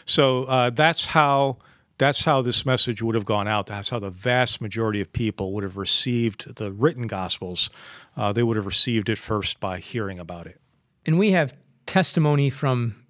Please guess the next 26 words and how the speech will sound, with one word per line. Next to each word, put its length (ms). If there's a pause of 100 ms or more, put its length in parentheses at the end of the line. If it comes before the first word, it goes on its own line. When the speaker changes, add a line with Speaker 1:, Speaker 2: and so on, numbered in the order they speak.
(280)
Speaker 2:
sources 540
outside 640
of 80
the 80
Bible 640 (240)
about 400
Christians 580
doing 300
this 160
kind 180
of 80
thing, 240
right? 240
They're 140
getting 280
together 680 (260)
on 460 (100)
the 80
first 380
day 160
of 80
the 100
week. 540 (320)
They're 200
reading 800 (800)
s-, 180